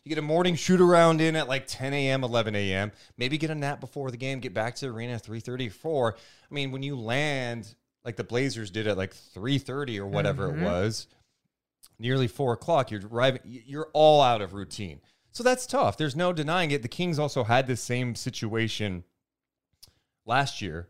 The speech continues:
Speaker 2: Yeah.
Speaker 1: Similar, it, they weren't able to leave New Orleans, ended up traveling day of game to San Antonio. They went and won that game. And then I brought up one. The oh six oh seven season was insane.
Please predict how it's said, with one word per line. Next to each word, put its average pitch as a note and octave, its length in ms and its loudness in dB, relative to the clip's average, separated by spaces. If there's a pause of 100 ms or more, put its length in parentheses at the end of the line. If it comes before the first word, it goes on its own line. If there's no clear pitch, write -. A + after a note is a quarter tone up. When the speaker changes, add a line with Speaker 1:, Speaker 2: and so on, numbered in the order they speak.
(140)
Speaker 2:
Yeah. G#3 240 4 (100)
Speaker 1:
Similar, B2 500 2
it, G#2 400 -4
they B2 120 0
weren't B2+ 220 -2
able A2+ 160 -2
to G2 60 -6
leave G#2+ 240 -2
New G2+ 160 -4
Orleans, G#2+ 480 0
ended A#2 200 -4
up - 20 -18
traveling A2+ 360 -4
day G#2+ 200 -2
of G2 100 -6
game G#2+ 180 -6
to F#2+ 60 -10
San G#2 220 -6
Antonio. G2 420 -4
They F#2 120 -2
went G2 220 -4
and F#2 80 -12
won G#2+ 180 0
that F#2+ 180 0
game. G#2 240 -2
And G2 100 -10
then A#2 80 -6
I C#3 160 2
brought E3 280 6
up - 40 -8
one. C3 320 6 (280)
The E3+ 100 0
oh F3+ 100 6
six F3 300 -2
oh D#3+ 100 0
seven F#3 480 2
season C3 440 -4
was A#2 200 0
insane. B2+ 640 -2